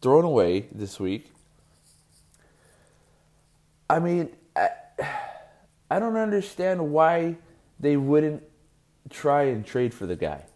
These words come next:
The guy got picked up in two days. Maybe three days.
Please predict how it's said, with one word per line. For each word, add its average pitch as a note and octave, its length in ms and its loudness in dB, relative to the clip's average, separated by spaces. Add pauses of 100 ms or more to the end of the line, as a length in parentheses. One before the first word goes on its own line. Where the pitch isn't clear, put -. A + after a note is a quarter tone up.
(760)
The E3 100 -2
guy C4+ 180 4
got C4 240 0
picked G3 260 -2
up F#3+ 200 0
in B2+ 100 -4
two E3+ 220 -4
days. B2+ 500 -2 (2500)
Maybe A#3 260 0
three C#3 320 -2
days. - 440 -6